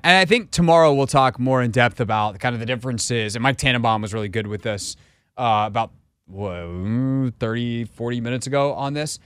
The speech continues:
The differences in building an N B A versus building a, uh, N F L team. But I think when you talk about Myers specifically, who is obviously the, I think the splashier hire,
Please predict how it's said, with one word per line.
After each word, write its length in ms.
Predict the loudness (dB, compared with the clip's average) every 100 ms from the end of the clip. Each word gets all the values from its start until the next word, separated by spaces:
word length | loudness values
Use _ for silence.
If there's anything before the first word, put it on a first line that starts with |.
| _ -4
The 80 |
differences 580 | 2 2 0 -2 0 -2
in 200 | -4 -6
building 340 | -4 -4 -4 -6
an 60 |
N 100 | -6
B 160 | -4 -4
A 160 | -4
versus 320 | -4 -6 -8 -6
building 600 | -2 -2 0 -2 -6 -10 _ _ -10
a, 600 | -4 -2 -4 -6 -8 -10
uh, 300 | -6 -6 -4
N 120 | -6
F 120 | -6 -4
L 140 | -4
team. 320 | -4 -8 -6
But 200 | -4 -4 -4 -14 0
I 80 | 4
think 160 | 4
when 60 | 2
you 60 |
talk 140 | 2 2
about 240 | 2 0
Myers 460 | 4 4 6 2 -2
specifically, 640 | -6 -6 -6 -8 -6 -6
who 100 | -4
is 140 | -4 -2
obviously 400 | -2 -4 -8 -8
the, 400 | -6 -6 -8 -12 _ -10
I 60 | -8
think 120 | -6
the 60 |
splashier 580 | -10 -8 -6 -6 -6 -12
hire, 520 | -8 -6 -4 -6 -10